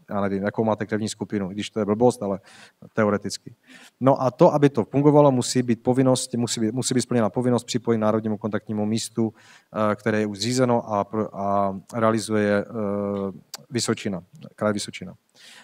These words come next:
No, to znamená, teď jsem načetl, tím velkým barevným obrázkem jsem v podstatě zpřístupnil informaci o tom,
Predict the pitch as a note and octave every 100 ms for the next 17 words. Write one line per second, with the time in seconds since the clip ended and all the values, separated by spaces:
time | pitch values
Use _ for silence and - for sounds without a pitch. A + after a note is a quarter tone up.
0 | - C3+ G#2 - _ _ _ _ - C3+
1 | D#3 D3 G2+ - D#3+ - G3 D3 - A#2+
2 | A#2+ C3 - C3 B2+ C3 D#3+ D3 D#3 D3
3 | C3+ C3 - C#3 C3 C#3+ B2+ B2+ C3+ -
4 | - C3 B2+ C#3 C3 C3+ B2 A#2 C3 B2+
5 | - B2 - C3